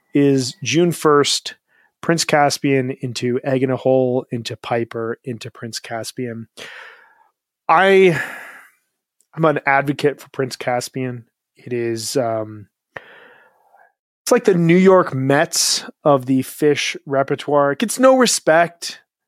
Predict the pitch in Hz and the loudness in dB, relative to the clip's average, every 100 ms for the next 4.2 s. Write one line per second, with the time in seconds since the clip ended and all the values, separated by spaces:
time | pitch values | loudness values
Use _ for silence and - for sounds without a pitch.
0 | _ _ _ _ _ 202 156 139 190 175 | _ _ _ _ _ -2 2 4 4 4
1 | 156 170 - - 160 160 - - - _ | 2 0 0 2 4 4 -2 -20 -20 _
2 | _ 160 156 - 202 190 160 156 170 165 | _ -4 -2 0 2 2 2 2 4 0
3 | 156 139 - - 131 120 151 160 156 156 | -2 -6 -6 -8 -4 -2 -2 -2 -2 -2
4 | - | -6